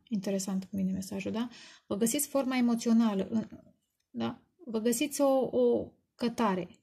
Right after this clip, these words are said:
în această relație. Și începe să,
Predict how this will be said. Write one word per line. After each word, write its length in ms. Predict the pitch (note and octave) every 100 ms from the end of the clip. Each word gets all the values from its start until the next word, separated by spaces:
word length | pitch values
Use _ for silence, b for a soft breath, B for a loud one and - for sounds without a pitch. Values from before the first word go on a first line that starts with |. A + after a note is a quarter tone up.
| _
în 140 | - G3
această 360 | F#3+ G#3 -
relație. 500 | G3+ G3 F#3 F#3 - - - B B B B B B
Și 140 | - A3+
începe 300 | B3+ C#4+ D4
să, 420 | D4 C#4+ -